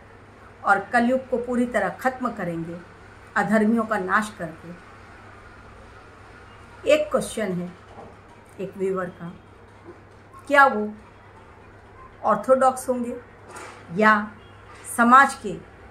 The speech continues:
superstition को, orthodoxy विचारधारा को पूरी तरह खत्म करेंगे? क्या इस रूढ़िवादी विचारधारा को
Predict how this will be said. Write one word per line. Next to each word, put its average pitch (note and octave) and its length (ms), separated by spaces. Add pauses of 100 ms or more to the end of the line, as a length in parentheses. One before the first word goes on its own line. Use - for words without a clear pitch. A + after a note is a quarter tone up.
(300)
superstition C4 840
को, - 160 (1120)
orthodoxy B3+ 720
विचारधारा A#3 720
को E3+ 160 (1000)
पूरी F4+ 240
तरह F#3 300 (360)
खत्म A3 320
करेंगे? E3+ 440 (1800)
क्या C4+ 180
इस C4 260 (300)
रूढ़िवादी B3 640
विचारधारा G#3 600
को - 180